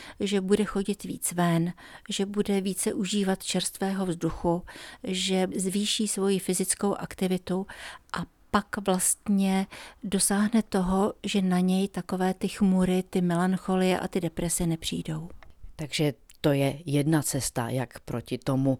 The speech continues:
Speaker 2: bojovat. Aktivní život a pohyb na čerstvém vzduchu. Jak si zlepšit náladu mimo procházky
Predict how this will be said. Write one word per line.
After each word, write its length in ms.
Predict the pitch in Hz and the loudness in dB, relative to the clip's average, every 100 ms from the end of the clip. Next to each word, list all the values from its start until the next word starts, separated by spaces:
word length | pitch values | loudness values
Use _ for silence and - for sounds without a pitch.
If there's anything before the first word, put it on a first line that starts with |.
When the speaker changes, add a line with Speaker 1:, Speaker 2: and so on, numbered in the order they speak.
| - - - | -4 -14 -10
Speaker 2:
bojovat. 560 | 135 131 135 135 110 - | -6 0 0 2 -2 -2
Aktivní 520 | 151 - 151 135 139 | -4 -2 -6 -2 -2
život 360 | 120 147 143 139 | -2 -4 -4 -6
a 80 | 131 | -8
pohyb 380 | - 135 139 - | -4 -2 -2 -2
na 160 | 139 - - - | -4 -4 -14 -12
čerstvém 600 | - 127 120 - 139 131 - | 0 0 0 0 0 0 -2
vzduchu. 520 | 135 120 127 - 117 - - - - | -4 -2 -2 0 -4 -4 -14 -10 -8
Jak 180 | 139 | -6
si 140 | - 156 | 2 2
zlepšit 480 | 151 143 - 147 151 | 4 2 2 0 0
náladu 560 | 143 139 139 143 143 - - - | 0 2 2 2 -2 -4 -20 0
mimo 520 | 175 190 202 147 120 - - - | 8 10 12 10 6 -2 -16 -2
procházky 720 | 160 131 143 127 - 147 123 | 0 2 -2 -4 -4 -4 -6